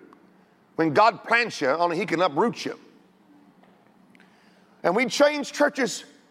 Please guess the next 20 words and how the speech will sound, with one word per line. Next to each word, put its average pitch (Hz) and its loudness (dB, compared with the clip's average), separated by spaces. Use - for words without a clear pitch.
for 190 -4
the 190 2
first - 2
time - -2
in 220 -2
my 208 2
life, 190 2
and 123 -8
it 143 -4
was 135 -2
a - -6
big 160 -4
deal. - -6
Not 294 4
because 311 2
we 262 -4
were 254 6
angry, 214 0
but 160 -4
because 160 2